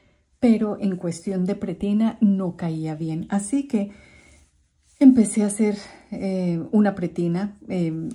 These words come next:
con la puntada Santa Clara, que es tejiendo todas por el mismo sitio. Eh, yo ya hice un video de esto, sino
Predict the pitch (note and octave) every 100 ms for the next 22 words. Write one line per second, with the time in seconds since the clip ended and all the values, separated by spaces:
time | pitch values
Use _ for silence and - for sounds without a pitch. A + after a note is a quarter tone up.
0 | - - F3+ D#3+ D#3+ D3 F#3 E3+ D#3+ E3+
1 | G#3 F3 D#3+ F#3 G3 B3 C4 - _ _
2 | _ - G3+ E3+ E3+ E3+ - _ - G3+
3 | F3+ F#3+ F3 F3 F3+ F3+ E3 E3+ - D#3+
4 | C#3+ D3+ D#3 E3 - A3+ - - _ -
5 | - _ _ - F3 D3 E3 D#3+ F3 E3+
6 | D#3+ F3+ E3+ E3+ E3+ E3 G#3+ - - E3+
7 | D#3 E3 - D4 D4 - A3 F#3